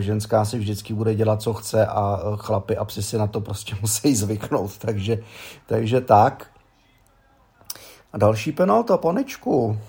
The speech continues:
Aha, tak Portugalci budou kopat penaltu. No tak já to uzavřu, eh, teda tím, že v Kočkáriu to teďka máme takhle. Ale to nebyla ruka, tak nevím, za co se bude kopat penalta teda.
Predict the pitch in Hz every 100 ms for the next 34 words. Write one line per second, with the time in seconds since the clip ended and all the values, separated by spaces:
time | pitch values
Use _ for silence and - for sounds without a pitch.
0 | - - _ _ _ _ _ _ _ -
1 | - - - 147 135 156 202 240 220 -
2 | - - - - _ _ _ - 113 110
3 | 131 135 151 151 151 160 165 160 165 170
4 | 160 170 190 190 131 123 123 135 143 165
5 | 147 143 135 135 147 156 156 - - -
6 | - 131 131 127 151 160 156 151 151 151
7 | 160 165 156 147 151 151 151 147 - 143
8 | 147 147 - 160 - 156 151 151 110 135
9 | 127 165 185 220 220 _ _ _ _ _
10 | _ _ _ _ _ _ _ - 104 104
11 | 131 139 160 175 143 123 120 123 110 127
12 | 139 127 113 123 - 117 113 107 101 110
13 | 113 110 110 107 107 104 110 110